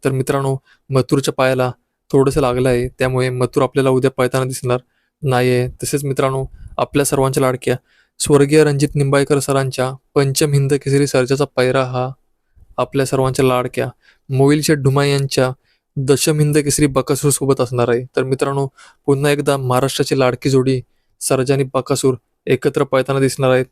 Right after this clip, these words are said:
त्यामुळे नक्कीच उद्याच्या महाराष्ट्र केसरी मैदानामध्ये सर्जा आणि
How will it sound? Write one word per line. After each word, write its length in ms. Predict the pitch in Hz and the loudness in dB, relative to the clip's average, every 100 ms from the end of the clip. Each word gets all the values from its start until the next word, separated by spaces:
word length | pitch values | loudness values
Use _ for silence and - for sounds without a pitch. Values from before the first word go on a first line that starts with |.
| - | -4
त्यामुळे 260 | 131 135 135 | -2 0 0
नक्कीच 520 | 127 - - 143 - _ _ - - | -2 -4 -4 -4 -6 _ _ -14 -2
उद्याच्या 340 | 139 139 147 | 0 2 0
महाराष्ट्र 380 | 131 127 131 143 | 0 0 0 -2
केसरी 280 | 139 127 147 | -4 -4 -2
मैदानामध्ये 680 | 131 127 131 131 123 123 123 _ _ - | 0 0 0 -2 0 0 0 _ _ -10
सर्जा 340 | - 127 123 | -2 -2 0
आणि 100 | 143 | 0